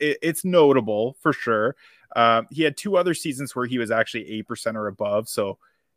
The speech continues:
it's, I mean, it's not, it's not insane. It's not insane for Vince Dunn, that nine percent, but still a little high for a D man.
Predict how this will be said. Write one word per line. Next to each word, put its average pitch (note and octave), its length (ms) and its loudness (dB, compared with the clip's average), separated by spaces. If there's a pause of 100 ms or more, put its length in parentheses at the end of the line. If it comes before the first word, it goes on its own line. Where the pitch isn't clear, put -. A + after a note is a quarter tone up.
(160)
it's, C#3 200 -4 (280)
I D#3 140 -2
mean, E3+ 220 -6
it's D#3 200 -6
not, G3 300 2
it's F3+ 180 -2
not B3+ 220 0 (300)
insane. A2+ 580 -4 (160)
It's C#3 140 -10
not G3 160 0
insane A#2 360 -6
for G2+ 140 -14
Vince G2+ 320 -16
Dunn, G2 280 -12 (160)
that G#2+ 200 -8
nine G#2 200 -10
percent, - 360 -12 (100)
but - 200 -8 (260)
still G#3+ 260 2
a F3+ 60 0
little E3 180 2
high B2 280 2
for G#2+ 200 -8
a G2+ 60 -4
D G#2+ 240 -10
man. A2+ 320 -4